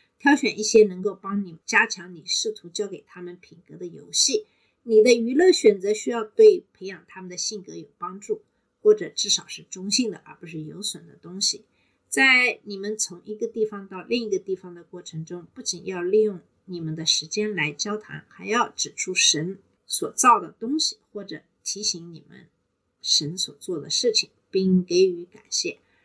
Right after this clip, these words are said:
而且不要忘记，你的态度和行为方式也在教导他们。在你所有的活动中，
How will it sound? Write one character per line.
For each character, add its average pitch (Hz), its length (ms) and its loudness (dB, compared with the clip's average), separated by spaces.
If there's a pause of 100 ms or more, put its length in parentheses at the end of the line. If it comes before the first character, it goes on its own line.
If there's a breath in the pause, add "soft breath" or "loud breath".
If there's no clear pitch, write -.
(160)
而 277 120 4
且 220 200 6
不 208 140 -8
要 202 160 4
忘 240 260 4
记， - 300 -6
你 190 100 -2
的 214 140 2
态 302 320 0
度 - 240 -4 (320)
和 - 180 -20
行 185 240 -8
为 170 140 -6
方 247 240 -4
式 - 140 -2
也 156 160 -6
在 147 180 -12
教 202 240 -2
导 - 160 -16
他 175 220 -10
们。 151 160 -8 (400)
在 311 160 4
你 285 160 4
所 214 200 8
有 269 140 6
的 - 120 -14
活 147 260 -14
动 214 200 4
中， 233 240 4